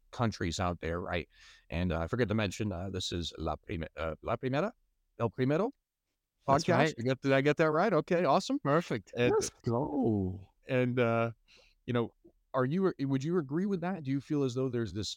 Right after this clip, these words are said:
Speaker 1: uh, greater passion and, and fire out there? There, there's a greater understanding of what grace and the sacrifice of Jesus means to these third world countries, and, and maybe there's a, a stronger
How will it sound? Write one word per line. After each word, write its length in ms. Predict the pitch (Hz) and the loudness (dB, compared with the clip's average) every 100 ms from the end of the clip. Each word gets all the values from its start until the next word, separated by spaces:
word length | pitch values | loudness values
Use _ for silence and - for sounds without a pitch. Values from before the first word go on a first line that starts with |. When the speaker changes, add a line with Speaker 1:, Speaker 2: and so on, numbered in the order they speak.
| - | -12
Speaker 1:
uh, 60 | - | -14
greater 320 | - 120 117 101 - - | -8 -6 -4 -6 -10 -20
passion 380 | - - 135 127 | -14 -8 -4 -4
and, 260 | 76 82 - | -6 -10 -10
and 160 | 87 | -14
fire 380 | - 120 113 113 | -12 -8 -6 -6
out 100 | 110 - | -10 -8
there? 180 | 110 | -6
There, 140 | 110 76 76 | -6 -10 -10
there's 180 | 78 71 | -10 -10
a 60 | |
greater 300 | - 117 110 | -6 -2 0
understanding 800 | 104 - - - 64 110 123 110 | -2 -4 -8 -10 -8 0 2 2
of 100 | 80 | -2
what 120 | - - - | -6 -8 -8
grace 360 | 69 69 - _ _ | -8 -6 -8 _ _
and 80 | 67 - | -20 -16
the 60 | 65 | -8
sacrifice 580 | - 73 - - 67 - | -6 -6 -8 -6 -6 -6
of 80 | - | -10
Jesus 260 | 73 67 - | -10 -10 -10
means 300 | 73 120 - | -6 -4 -4
to 100 | - | -6
these 180 | 110 - | -6 -2
third 220 | 117 120 | -2 0
world 180 | 117 117 | -2 -4
countries, 440 | - 78 127 135 85 | -6 -6 -6 -6 -4
and, 180 | 87 78 - | -6 -6 -8
and 160 | 85 | -6
maybe 280 | 90 80 73 | -2 -2 -4
there's 240 | 78 80 | -4 -2
a, 160 | 80 - - | -2 -4 -10
a 60 | - | -10
stronger 640 | - 117 117 101 92 | -4 0 2 2 0